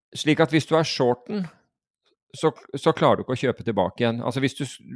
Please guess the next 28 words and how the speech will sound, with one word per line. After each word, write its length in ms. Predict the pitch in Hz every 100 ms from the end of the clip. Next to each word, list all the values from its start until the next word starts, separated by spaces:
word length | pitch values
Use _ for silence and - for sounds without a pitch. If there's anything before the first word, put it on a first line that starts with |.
| 110 113 127
hvis 160 | 139
du 60 | 143
skulle 200 | - -
være 180 | 135 127 113
daytrader 720 | 110 110 - 127 127 143 156
og 220 | 131 135 131
ha 120 | 127 135 123 -
tenkt 240 | - 127 120
at 160 | 139 -
nå 160 | 135 131
har 100 | 123
dette 220 | 127 120 113
gått 160 | 120
st-, 220 | - 135 120
steget 380 | - 127 110 -
så 100 | 127
mye 240 | 117 98
at 140 | 117
nå, 160 | 117 117 120 - - 110 - _ 131
nå 140 | 143
selger 300 | - 117 110
jeg 100 | 123
den. 160 | 180 202 - _ _ _ _ _ _ _ _ _ _ _ _ _ _ _ _ 151
I 80 | 139
det 140 | 156 180
noen 280 | 175 143 139
byr 280 | 110 139 156
da, 140 | 131